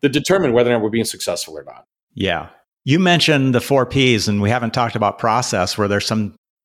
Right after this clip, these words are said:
Speaker 2: process issues that you had to tackle and, and, uh, maybe add?
Speaker 1: Yeah. <laughs> Yeah, you know, this is the one that goes often ignored, but I can't think of, of honestly, uh, one of the more important ones, because if you can't track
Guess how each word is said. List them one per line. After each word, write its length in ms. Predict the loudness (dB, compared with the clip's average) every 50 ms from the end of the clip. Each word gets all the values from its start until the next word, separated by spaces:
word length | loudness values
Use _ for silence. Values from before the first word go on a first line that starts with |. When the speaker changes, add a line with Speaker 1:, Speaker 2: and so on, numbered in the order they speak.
| _ _
Speaker 2:
process 580 | -2 0 0 2 2 0 0 0 -2 -6 -12 -18 _ _ _ -2
issues 300 | 0 2 4 2 2 2
that 160 | 0 0 2
you 80 | 2
had 160 | 2 2 2 0
to 100 | -2 -4
tackle 520 | -4 -2 -2 -2 0 -2 -2 0 0 0
and, 280 | 2 0 0 -2 -2 -2
and, 240 | -2 -2 0 0
uh, 320 | 0 0 0 0 -2 -2 -4 -10 _ _ _
maybe 240 | -2 0 2 2 2
add? 300 | 0 0 0 0 -2 -2 -4 -8 -16 _ _ _ _ _ _ _
Speaker 1:
Yeah. 240 | -8 -2 0 2 2 2 -2 -6 -4 -4 -4 -2 0 0 -2 -2 -2 -2
<laughs> 720 | -4 -4 -4 -4 -4 -4 -4 -4 -2 -2 0 0 -2 -4 -6 -12 -6 0
Yeah, 400 | 2 2 4 4 2 0 2 2
you 140 | 4 4
know, 80 | 4 4
this 200 | 4 2 2 2
is 140 | 2 2 4
the 80 | 4
one 340 | 4 4 4 4 4 4 4
that 220 | 4 4 2 4 2
goes 320 | 4 4 6 4 4 2
often 760 | 0 2 2 2 0 0 0 0 2 2 0 0 -2 -4 -8 _ _ _
ignored, 560 | -4 -4 0 2 4 4 4 4 2 -2 -4 -8 -12 _ _ _ _ -4
but 80 | -2
I 80 | -2 -2
can't 300 | -2 -2 -2 -2 -2 0
think 240 | 0 0 2 2 2
of, 220 | 0 0 -2 -4
of 200 | -4 -2 0 0
honestly, 600 | 0 0 0 -2 -2 -4 -2 0 0 0 -2 -4 -4
uh, 160 | -4 -2 0
one 200 | 0 0 0 0
of 60 | 0 0
the 60 | 0
more 200 | 2 2 2 2
important 440 | 0 -2 0 0 0 0 0 -4 -10
ones, 160 | -12 -12 -14
because 300 | -16 -14 -12 -12 -10 -10
if 160 | -12 -12 -14
you 80 | -14 -14
can't 400 | -8 -6 -4 -2 -2 -4 -4 -8
track 640 | -10 -4 -2 -2 -2 0 0 -2 -2 -4 -8 -16